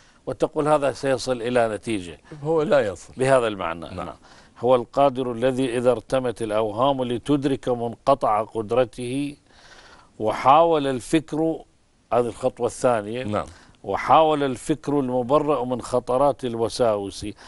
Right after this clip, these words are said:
Speaker 1: أن يقع عليه في عميقات غيوب ملكوته"، لأنه ذاته لا يمكن، مجرد أن يصل إلى ال-، إلى شيء، وهو سبحان الذي بيده ملكوت كل شيء،
Speaker 2: نعم.
Speaker 1: إلى شيء من هذا ملكوته.
Speaker 2: طبعًا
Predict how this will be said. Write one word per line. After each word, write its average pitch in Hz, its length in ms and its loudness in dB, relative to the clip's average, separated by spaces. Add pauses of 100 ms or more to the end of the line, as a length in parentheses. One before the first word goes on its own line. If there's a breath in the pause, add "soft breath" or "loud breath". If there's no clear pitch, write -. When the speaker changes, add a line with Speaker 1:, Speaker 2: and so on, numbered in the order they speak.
(320 loud breath)
Speaker 1:
أن 131 140 4
يقع 147 460 2
عليه 143 1000 0
في 135 300 -2
عميقات 123 800 0
غيوب 131 440 0
ملكوته"، 135 760 -4 (320 loud breath)
لأنه 113 320 -2
ذاته 147 440 0
لا 190 120 2
يمكن، 127 360 -4 (360 loud breath)
مجرد 143 720 0
أن 147 180 -4
يصل 156 480 -2
إلى 156 200 0
ال-، 156 180 -4 (220)
إلى 135 240 -2
شيء، 185 320 0 (580 soft breath)
وهو 135 200 2
سبحان 143 480 -2
الذي 139 320 -2
بيده 143 380 0
ملكوت 135 540 -2
كل 117 400 -8
شيء، 101 280 -8 (280 loud breath)
Speaker 2:
نعم. 76 80 -12
Speaker 1:
إلى 127 180 2
شيء 160 300 0
من 147 220 -2
هذا 135 480 0 (800 loud breath)
ملكوته. 123 600 -2
Speaker 2:
طبعًا 147 240 -4